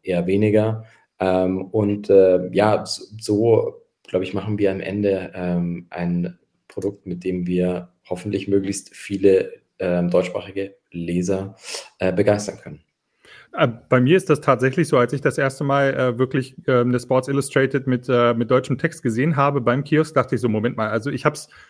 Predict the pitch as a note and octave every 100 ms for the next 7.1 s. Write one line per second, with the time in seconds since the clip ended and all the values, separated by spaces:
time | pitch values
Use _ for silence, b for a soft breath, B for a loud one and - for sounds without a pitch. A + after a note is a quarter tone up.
0 | b - - D3+ D3+ C#3 C#3 C#3 B2+ C3+
1 | C3+ - B2+ B2 A#2+ - C#3 C#3+ B B
2 | B B2+ - A2 D3+ E3 D#3+ D#3+ D3+ D3+
3 | - D#3+ E3 D3 D#3 C3 G#2+ A2 A2 B2
4 | A#2 B2 A#2 A2 A2+ - D3 D3+ D3+ A#2+
5 | A#2+ G#2+ - E3 C3+ C3+ C3+ C3+ C3 A#2+
6 | C3+ C3 B2 C3 B2+ B2 B2+ - C#3 C3+